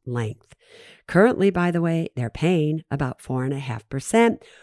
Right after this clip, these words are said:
which brings me to another question many of you are asking me.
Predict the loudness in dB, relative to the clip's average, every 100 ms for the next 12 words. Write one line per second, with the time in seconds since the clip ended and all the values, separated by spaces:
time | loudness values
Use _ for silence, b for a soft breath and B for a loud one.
0 | b -4 -4 0 2 2 2 2 2 0
1 | _ 0 2 2 0 2 2 2 0 -2
2 | -2 -4 -4 -2 -4 -4 -2 -4 -2 -2
3 | -4 -4 -4 -4 -4 -4 -6 _ _ _
4 | -4 -4 -6 -8 -8 -6 -2 -2 -4